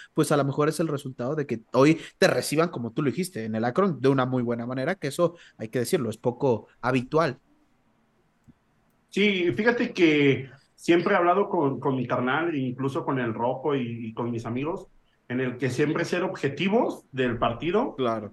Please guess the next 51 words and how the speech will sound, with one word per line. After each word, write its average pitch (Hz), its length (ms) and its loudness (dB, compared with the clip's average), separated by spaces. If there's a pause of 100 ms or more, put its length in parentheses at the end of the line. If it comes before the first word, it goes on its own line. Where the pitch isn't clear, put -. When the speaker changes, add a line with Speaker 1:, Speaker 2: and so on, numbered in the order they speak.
(160)
Speaker 2:
Obviamente, 143 480 0
pues, 120 200 -2
no 131 160 2
ir 139 100 2
a 139 100 -2
tirar 120 280 -2
tierra 160 360 -2
porque, 117 260 -6
pues, 113 180 -2
me 110 120 4
estoy 131 480 0 (240)
aventando 123 760 0
a 117 100 0
un 127 220 -2
posto 139 400 0
si, 120 320 -6
si 110 160 -8
voy 131 240 0
y - 60 -6
tiro 135 240 -2
tierra 156 280 0
y 151 40 -2
luego 139 180 -2
al 135 80 -4
siguiente 123 300 -6
partido 120 580 -2 (280)
voy 139 280 2
y 117 440 -4
este 143 260 -4
güey 160 180 -4
que 160 140 -4
nos 131 280 -2
tiró 143 260 -2
tierra 156 300 2
el - 100 -6
partido 151 380 -4
pasado 156 420 -2
viene 156 300 -2
y - 40 -2
luego 139 240 -2
se 123 100 -6
vuelve 139 180 -4
a 143 60 -4
burlar. 139 340 -2
No. 120 340 -2 (360)
Simplemente, 208 520 0
pues, 170 140 0
me 156 100 2
gusta 196 220 -2
el 214 60 0
fútbol, 226 440 -2